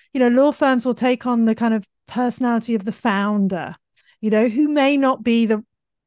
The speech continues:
the right necessary person to present the whole business. And especially if you're growing from a one-person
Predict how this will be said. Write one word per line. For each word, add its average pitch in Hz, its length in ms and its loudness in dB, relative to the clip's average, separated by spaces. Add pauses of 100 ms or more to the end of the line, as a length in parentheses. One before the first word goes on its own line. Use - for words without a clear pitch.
the 226 120 2
right 233 280 2
necessary 233 680 -2
person 226 420 -2
to - 80 -10
present 240 320 -2
the 254 80 -8
whole 247 400 0
business. 214 480 -4
And 254 100 -6
especially 311 380 -4
if - 80 -4
you're 277 100 -2
growing 247 440 0
from 220 180 -4
a 214 80 0
one-person 226 800 -2